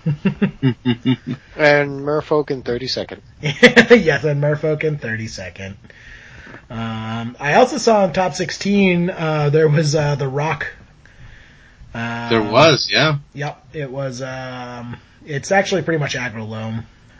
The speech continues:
Speaker 1: Uh, people, I, w-, this is actually one of the other things we've been talking about in the think tank is what to refer to this deck it by, because everyone calls this deck something different.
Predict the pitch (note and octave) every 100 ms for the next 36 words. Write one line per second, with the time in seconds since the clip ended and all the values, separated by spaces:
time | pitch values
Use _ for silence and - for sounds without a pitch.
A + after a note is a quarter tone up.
0 | - A2+ G#2+ G#2+ G#2+ G#2+ G#2+ G#2+ - -
1 | - C3 A#2+ A#2+ A#2 A#2 A#2 A2+ - -
2 | - - - - - - - D3 D#3+ E3
3 | F3 F#3+ G3+ A#3 A#3 A3+ F#3 F3+ E3 F3
4 | D#3+ E3+ D#3+ E3 E3+ E3+ D#3+ E3+ F3 E3+
5 | F#3 E3+ F#3 F#3 F#3 - D#3 D3+ C3+ D#3+
6 | F3+ G3+ D3+ E3+ D#3+ D#3+ D3+ - B2 E3+
7 | D3+ D#3+ D#3+ E3+ D3 D3+ D3+ C#3+ - C#3
8 | F3 E3+ E3 C#3+ C#3 C3 - B2+ A2 -
9 | G#2 G#2 G2 G2+ G2 G2 G2+